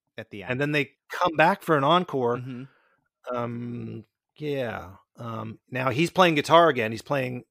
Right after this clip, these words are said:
Speaker 2: uh, David Byrne's playing an, a Roland synth guitar, synthesizer
Speaker 1: Yeah.
Speaker 2: guitar,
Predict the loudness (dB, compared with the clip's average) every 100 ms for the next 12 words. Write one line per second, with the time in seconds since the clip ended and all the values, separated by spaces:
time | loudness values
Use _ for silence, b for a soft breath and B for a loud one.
0 | _ _ -6 -4 -4 -8 -20 _ _ 0
1 | 2 2 2 0 0 -2 -6 -6 0 2
2 | 2 0 -2 -6 -14 _ -10 -2 -2 -2
3 | -8 -8 -8 -10 -12 -20 _ -12 -6 -6
4 | -4 -4 -4 -10 -12 -12 -12